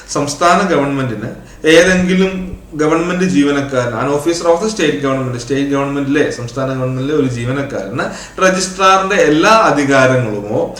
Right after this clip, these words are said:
അല്ലെങ്കിൽ ഏതെങ്കിലും ഒക്കെ, all or any എന്നാ പറയുക, എല്ലാ അധികാരങ്ങളോ അല്ലെങ്കിൽ ഏതെങ്കിലും ഒക്കെ അധികാരങ്ങളോ എന്ത് ചെയ്യാന്നാ പറയുക?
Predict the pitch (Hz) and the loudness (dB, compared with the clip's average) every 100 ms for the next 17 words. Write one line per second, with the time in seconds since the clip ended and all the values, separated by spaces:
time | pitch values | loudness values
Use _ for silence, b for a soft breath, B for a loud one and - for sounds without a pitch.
0 | B - 247 240 233 220 220 208 196 190 | B 2 4 6 6 8 8 6 4 2
1 | 175 165 143 156 170 175 170 165 175 135 | 2 2 4 6 6 6 6 4 2 0
2 | 110 104 95 123 151 170 151 160 156 151 | -2 -4 -4 -2 2 2 4 2 4 2
3 | 147 127 131 - 160 160 156 156 165 160 | 0 0 0 2 2 2 2 4 2 0
4 | 165 156 160 - - 196 175 156 147 147 | -2 -2 -6 -10 -10 0 2 2 0 0
5 | 156 156 151 147 143 139 135 143 143 131 | 0 0 -2 -2 0 -2 0 0 0 -2
6 | 123 120 117 117 120 117 | 0 -2 -2 -2 -2 -4